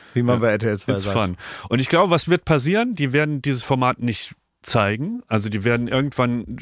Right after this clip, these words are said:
Speaker 2: ich glaube, die tüfteln jetzt gerade daran, wie sie aus dieser Nummer wieder rauskommen.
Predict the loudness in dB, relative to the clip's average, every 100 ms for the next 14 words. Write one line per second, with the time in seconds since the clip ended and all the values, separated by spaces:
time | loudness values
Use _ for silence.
0 | -12 -4 -2 -2 -2 0 0 -2 -2 -2
1 | 0 0 0 -2 -2 -2 -2 -2 -2 -2
2 | 0 0 0 0 0 0 -2 0 -2 -2
3 | -4